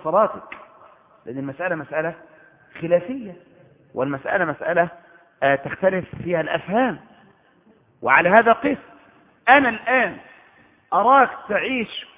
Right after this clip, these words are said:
مع امرأتك في حلال وقد طلقتها ثلاثا بلفظ واحدة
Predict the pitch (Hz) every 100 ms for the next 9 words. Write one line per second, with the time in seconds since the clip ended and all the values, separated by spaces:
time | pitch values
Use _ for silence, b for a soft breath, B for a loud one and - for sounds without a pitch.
0 | _ _ _ _ - 180 196 208 247 240
1 | 202 202 180 202 - 196 240 214 180 196
2 | - 208 196 - 247 196 190 208 202 202
3 | 196 - - - - 175 220 165 190 165
4 | 202 226